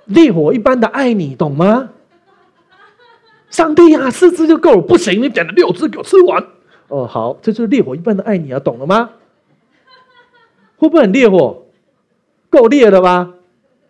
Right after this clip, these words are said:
所以我下一次就节制了。后来又再去那家餐厅，我就只吃四只。节制就是这样来的，懂了吗？你被满足以后，你就会节制。你很多时候不节制的问题，是因为你根本没被满足，所以你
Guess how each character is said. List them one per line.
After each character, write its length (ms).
所 160
以 280
我 80
下 180
一 40
次 120
就 100
节 220
制 220
了。 80
后 160
来 140
又 160
再 120
去 140
那 140
家 200
餐 200
厅， 180
我 80
就 100
只 140
吃 220
四 220
只。 180
节 240
制 160
就 140
是 80
这 140
样 100
来 300
的， 120
懂 280
了 120
吗？ 380
你 100
被 160
满 400
足 220
以 80
后， 140
你 100
就 120
会 140
节 300
制。 320
你 140
很 80
多 100
时 120
候 60
不 120
节 160
制 140
的 80
问 160
题， 100
是 100
因 60
为 80
你 80
根 160
本 100
没 80
被 140
满 240
足， 180
所 220
以 60
你 100